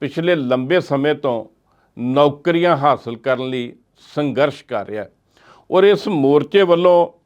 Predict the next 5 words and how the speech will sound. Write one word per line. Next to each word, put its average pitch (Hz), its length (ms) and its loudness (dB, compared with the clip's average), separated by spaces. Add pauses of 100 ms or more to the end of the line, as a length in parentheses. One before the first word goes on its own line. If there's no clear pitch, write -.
(720)
ਪੱਚੀ 214 420 -2
ਮਈ 135 280 2
ਨੂੰ 110 240 -8 (800)
ਸਿੱਖਿਆ 170 520 2
ਮੰਤਰੀ 175 680 2